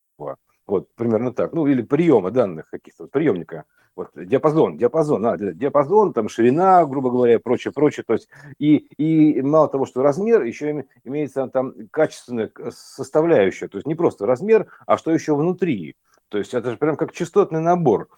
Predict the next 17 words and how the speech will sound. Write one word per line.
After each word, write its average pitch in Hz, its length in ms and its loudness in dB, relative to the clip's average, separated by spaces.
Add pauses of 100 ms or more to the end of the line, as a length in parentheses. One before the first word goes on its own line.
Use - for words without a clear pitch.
(240)
То 95 80 -6
есть - 100 -10
вот 120 200 -6
у 110 200 -4
тебя 170 260 0
такой 127 240 -2
универсальный 123 520 -2
т-, 101 280 -20
приёмник, 139 560 0
такой - 220 -10
сборник 127 420 -4
частот. 104 460 -4
Это 95 260 -2
же 92 180 -6
как 101 200 -6
бы, 95 200 -2 (340)
э, 95 280 -4